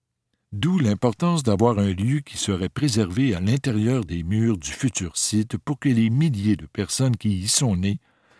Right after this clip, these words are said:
ainsi que leurs descendants, puissent venir s'y recueillir. Pour plusieurs, c'est un besoin viscéral. Un besoin qui doit absolument être pris en considération par les futurs propriétaires. «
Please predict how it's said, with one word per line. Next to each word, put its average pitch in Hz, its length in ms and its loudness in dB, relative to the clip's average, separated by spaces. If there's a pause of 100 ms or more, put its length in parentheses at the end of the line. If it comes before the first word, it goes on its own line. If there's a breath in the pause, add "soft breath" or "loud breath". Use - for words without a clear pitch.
(160 soft breath)
ainsi 139 300 0
que 127 100 -2
leurs 104 260 2
descendants, 104 680 -2 (440)
puissent 143 280 2
venir 147 480 2
s'y 104 280 0
recueillir. 90 720 -2 (600)
Pour 110 160 0
plusieurs, 95 640 0 (440)
c'est - 280 0
un 120 140 2
besoin 113 540 0 (100)
viscéral. 95 680 -4 (920)
Un 131 140 4
besoin 147 380 4
qui 113 160 -2
doit 104 180 2
absolument 120 560 2
être 98 240 -2
pris 120 320 0
en 90 140 0
considération 104 760 -2
par 104 160 -2
les 92 120 0
futurs - 440 -2
propriétaires. « 92 840 -6